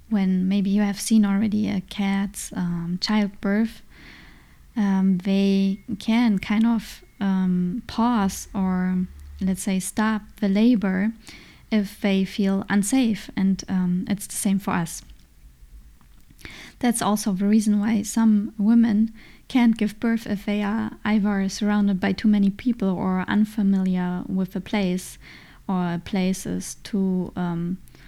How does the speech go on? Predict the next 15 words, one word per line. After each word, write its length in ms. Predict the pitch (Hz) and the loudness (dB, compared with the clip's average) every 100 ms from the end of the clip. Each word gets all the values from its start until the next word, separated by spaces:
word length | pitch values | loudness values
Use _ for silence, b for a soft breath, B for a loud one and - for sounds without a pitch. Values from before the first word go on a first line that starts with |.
| b b - - | b b -20 -10
let's 240 | 285 180 - | -6 -6 -8
say, 300 | - 175 196 | -8 -6 -6
sterile, 800 | - - 190 190 196 196 202 208 B B B - 196 | -8 -4 -2 0 0 0 -2 -6 B B B -8 -2
um, 520 | 185 180 180 175 180 - - | 0 0 0 -2 -6 -10 -8
place 340 | 202 190 190 | -2 -2 -2
like 240 | 180 170 185 | -4 -4 -2
a 60 | |
hospital. 600 | 202 214 - - 185 170 190 | 0 0 -2 -4 -4 -4 -4
That 260 | 190 185 | -4 -2
was, 280 | 196 190 - | -4 -4 -8
for 180 | - 185 | -4 -2
example, 560 | 180 190 185 208 180 - | -2 -2 -2 -4 -4 0
I 240 | 196 190 | 2 4
knew, 560 | 196 208 220 214 208 202 B B B B | 6 6 6 6 2 0 B B B B
um, 680 | 196 196 185 185 185 180 185 | -2 0 0 -2 -2 -2 -6